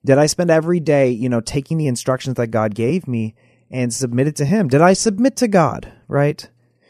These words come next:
Did I minister to God's need? Did I do everything that I could to follow and obey him?"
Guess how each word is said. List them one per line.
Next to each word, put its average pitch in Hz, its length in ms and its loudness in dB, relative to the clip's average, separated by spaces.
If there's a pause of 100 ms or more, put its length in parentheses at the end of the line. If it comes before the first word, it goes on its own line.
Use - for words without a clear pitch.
(140)
Did 175 100 2
I 220 100 6
minister 226 380 0
to 196 120 -2
God's 175 280 2
need? 175 180 0
Did 160 100 4
I 180 100 4
do 214 160 2
everything 220 320 0
that 214 120 6
I 190 80 6
could 190 220 0
to 165 80 -4
follow 160 400 2
and 156 80 -2
obey 131 280 0
him?" 107 280 -6